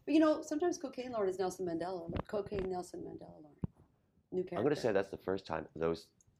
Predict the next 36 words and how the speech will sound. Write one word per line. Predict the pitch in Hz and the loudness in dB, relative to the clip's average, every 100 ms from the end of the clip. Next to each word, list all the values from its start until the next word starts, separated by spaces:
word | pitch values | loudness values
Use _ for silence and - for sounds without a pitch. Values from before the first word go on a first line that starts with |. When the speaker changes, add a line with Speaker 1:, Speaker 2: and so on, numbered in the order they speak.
| - | 2
Speaker 2:
that | 78 - | 2 2
sentence | - - - | -8 -8 -8
has | 73 | -12
been | 76 73 | -12 -12
said. | - - - - | -8 -8 -8 -4
Speaker 1:
With, | 185 185 | -2 2
also | 196 214 202 | 2 2 0
with | 180 | -2
Lauren. | 160 165 165 156 - - 285 - - - _ _ _ _ | 0 0 0 -2 -6 -6 -6 -8 -20 -20 _ _ _ _
Kristen. | 226 202 339 392 - | -8 -6 -6 -6 -4
I | 226 | 4
think | 320 | 4
you've | 330 | 6
heard | 233 196 | 4 2
Cocaine | 214 196 202 180 | 2 2 4 4
Nelson | 165 - 170 | 2 0 0
Mandela | 160 143 | 0 0
Kristen. | - 226 - - - - _ _ - - | -2 -2 -2 -4 -6 -14 _ _ -20 -2
Speaker 2:
Right. | - 69 - | 2 2 2
Speaker 1:
But | - | 4
not | - | 4
Speaker 2:
W-, | - | 2
Speaker 1:
Lauren. | 311 311 - - | -2 -2 -8 -2
Speaker 2:
right. | - - - | -2 -2 -14
Speaker 1:
It's | - - | -14 2
Speaker 2:
Not | 98 | 4
Speaker 1:
totally | 95 | 4
Speaker 2:
Lauren. | 80 76 69 67 62 57 64 62 60 60 60 | 6 6 6 4 2 0 -2 -4 -6 -6 -4
Speaker 1:
different. | 64 - - | -6 -6 -6
Speaker 2:
Lauren. | - 76 65 60 60 60 58 - | 0 2 2 -2 -4 -6 -8 -8
Speaker 1:
<laughs> | |
Lauren. | - 135 - - - | -8 -8 -10 2 10
Speaker 2:
Um, | 147 147 151 | 12 12 8
let's | 175 | 6
see. | 190 101 80 - | 8 8 6 0
Let, | 165 | 0